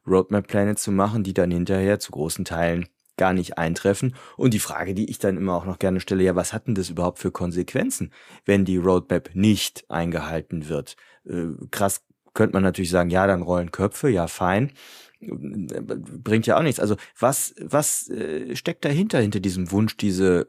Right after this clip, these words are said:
Jahresplanung zu haben?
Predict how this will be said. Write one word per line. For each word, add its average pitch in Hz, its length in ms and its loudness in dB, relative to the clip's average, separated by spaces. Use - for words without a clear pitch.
Jahresplanung 90 1040 0
zu - 300 0
haben? 92 460 2